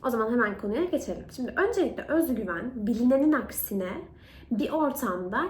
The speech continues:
kendinizin ne kadar iyi olduğunun farkında olma hali değildir kesinlikle.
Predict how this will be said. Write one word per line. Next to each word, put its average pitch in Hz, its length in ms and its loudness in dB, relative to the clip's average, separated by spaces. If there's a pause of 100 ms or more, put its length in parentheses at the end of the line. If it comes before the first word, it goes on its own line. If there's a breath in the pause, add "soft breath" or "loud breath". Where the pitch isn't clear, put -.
kendinizin 254 960 0
ne 311 120 0
kadar 214 440 -4
iyi 254 220 2
olduğunun 202 640 0
farkında 240 680 -2
olma 254 520 4
hali 208 360 0
değildir 202 540 0 (240)
kesinlikle. 190 680 -6